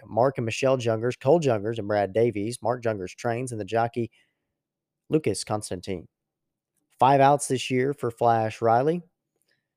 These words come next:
All have been at Ruidoso Downs. Was third in the Rainbow Invitational in July.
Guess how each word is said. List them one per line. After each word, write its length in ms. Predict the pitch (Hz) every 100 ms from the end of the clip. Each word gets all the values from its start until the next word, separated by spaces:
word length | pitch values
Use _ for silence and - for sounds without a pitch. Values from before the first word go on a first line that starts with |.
| _ _ _ _ -
All 280 | 101 104
have 100 | 104
been 100 | 104
at 60 | 104
Ruidoso 400 | 107 104 107 110
Downs. 240 | 110 123
Was 120 | 120 -
third 300 | 127 135 135
in 80 |
the 60 | 123
Rainbow 380 | 120 123 123 120
Invitational 880 | 117 107 101 - 139 139 110 104 120 _ _ _ _ _
in 200 | 120 113
July. 760 | 107 101 113 120 101 104 135